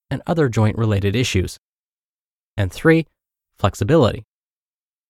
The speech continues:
Flexibility training enhances your range of motion around your joints. It helps improve your movement and reduces the risk of injury such as muscle strains and sprains. Also,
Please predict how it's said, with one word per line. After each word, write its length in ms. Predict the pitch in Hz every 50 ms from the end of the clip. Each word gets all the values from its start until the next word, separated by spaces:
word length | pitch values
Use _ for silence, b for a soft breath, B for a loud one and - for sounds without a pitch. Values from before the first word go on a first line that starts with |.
| _ _ _
Flexibility 680 | - 151 151 - - 135 120 160 214 240 196 135 117 110
training 460 | - - 120 107 104 104 107 - - -
enhances 600 | 117 107 98 - 135 156 170 175 - 185 165 117
your 140 | 104 120 139
range 260 | 165 175 175 175 165
of 80 | 170 160
motion 440 | 151 135 117 107 - - 117 117 -
around 380 | 113 110 104 98 92 95 95
your 80 | 107 104
joints. 460 | 98 - 151 139 110 87 - - - _ _ _ _ _ _ _
It 100 | - 120
helps 240 | - 143 151 - -
improve 420 | 147 127 117 - - 165 180 196 180
your 180 | 170 143 117
movement 500 | 107 117 139 170 180 196 196 196 196 - - -
and 100 | - 131
reduces 460 | 117 113 104 127 151 165 - 185 180
the 80 | 170 160
risk 260 | 135 127 127 - - 120
of 100 | 104 -
injury 480 | 131 165 165 156 120 107 101 104 107
such 240 | - - - 104 -
as 120 | 110 92
muscle 260 | 104 101 98 - - 95
strains 580 | - - - 139 139 143 156 160 165 160 - _ _ _
and 240 | - 117 113 117 120
sprains. 560 | - - - 175 170 135 104 98 - - - _ _ _ _ _ _ _ _ _ _ _ -
Also, 420 | 107 104 - - 127 135 151 -